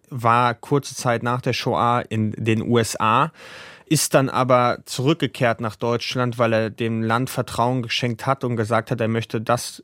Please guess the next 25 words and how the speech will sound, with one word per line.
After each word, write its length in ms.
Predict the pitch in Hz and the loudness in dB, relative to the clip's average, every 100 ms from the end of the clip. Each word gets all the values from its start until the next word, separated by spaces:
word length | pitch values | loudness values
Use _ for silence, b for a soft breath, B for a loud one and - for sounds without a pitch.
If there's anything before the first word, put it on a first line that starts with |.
| _ | _
deutsche 380 | - 120 123 127 | 0 0 2 0
Judentum 640 | 117 127 135 - 120 110 107 B B B B | 0 0 0 -2 -2 -2 -6 B B B B
und 100 | B | B
das 140 | 113 - | 0 2
jüdische 320 | 127 123 - | 2 2 2
Leben 480 | 117 117 120 117 107 b b b | 2 2 2 0 -2 b b b
in 140 | - 113 | -6 0
Deutschland 560 | 113 127 - 127 107 | 2 2 0 -2 0
wieder 240 | 113 110 101 | 0 0 2
aufbauen 640 | 127 151 - 131 120 117 | 2 0 -2 0 2 2
und 100 | 110 | -2
jetzt 260 | 113 120 | -2 -4
in 100 | 120 | -6
einer 200 | 82 104 | -4 -4
Bundesrepublik 800 | 104 131 135 - 120 110 110 110 | 0 2 2 0 -4 -2 -4 -2
Deutschland, 640 | 117 110 113 - 113 104 110 | 0 0 -2 -2 -2 -2 -2
die 240 | 104 101 | -2 -2
zu 160 | - 110 | -4 2
der 200 | 110 113 | 2 2
Zeit 460 | - 110 104 - - B B | 2 0 0 -4 -18 B B
grad 480 | 101 101 110 - - | 0 2 2 -2 -6
auch 280 | 117 117 - | 0 0 0
aufgebaut 640 | 117 113 - 107 107 - | -4 -4 -4 0 0 0
worden 380 | 107 104 101 95 | -2 0 -2 0
war. 340 | 98 107 147 | 2 4 2